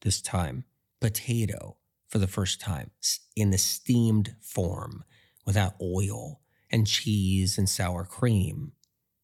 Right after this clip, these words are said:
And then they were able to bring in leafy greens too, not just the iceberg lettuce, 'cause that was the whole thing. The alternative movement, it was still about iceberg lettuce too, by the way, back then. That's pretty much all it was.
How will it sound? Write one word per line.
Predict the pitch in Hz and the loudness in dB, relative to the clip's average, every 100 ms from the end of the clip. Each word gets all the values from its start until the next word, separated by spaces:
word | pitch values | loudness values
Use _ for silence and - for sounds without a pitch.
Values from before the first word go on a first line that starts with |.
| _ _ _ - | _ _ _ -6
And | - 104 | 2 4
then | 104 | 6
they | 104 | 4
were | 101 101 | 2 -2
able | 101 95 | -4 -2
to | 95 | -2
bring | 101 95 | 0 0
in | 92 92 | 0 -2
leafy | 98 98 - 95 | -4 -6 -6 -6
greens | 107 101 120 107 - 139 - | -4 2 4 4 2 -4 -4
too, | - - 143 92 62 - _ _ - - | -6 0 0 0 -4 -14 _ _ -20 -6
not | - 190 | 0 0
just | - 220 | 2 0
the | - | 2
iceberg | 143 156 - 110 | 2 2 2 2
lettuce, | 92 92 113 95 - - - _ _ _ _ - | 4 4 2 2 0 -2 -6 _ _ _ _ 0
'cause | 98 | 2
that | 113 | 4
was | 127 107 | 4 2
the | 104 | 0
whole | 107 104 | 0 -2
thing. | - 131 95 95 | 2 4 4 4
The | |
alternative | 120 156 196 233 104 | 2 2 2 4 4
movement, | 101 151 147 98 | 4 4 4 2
it | 90 | 2
was | 101 | -2
still | - 98 | 0 0
about | 95 92 | 0 0
iceberg | 95 92 - 117 98 | 0 -2 -2 -6 -2
lettuce | 98 87 - | -2 -2 -2
too, | - 147 | 0 0
by | 104 78 | 0 -2
the | 85 | -4
way, | 85 78 71 | -4 -6 -6
back | - 76 - | -2 -4 0
then. | 107 95 90 107 110 _ _ _ _ _ - | 2 2 2 0 -4 _ _ _ _ _ -2
That's | 95 - | 0 0
pretty | - 113 | 0 4
much | 104 98 98 | 4 4 2
all | 98 85 | 0 0
it | |
was. | 95 104 80 71 - | -2 -2 -2 -6 -10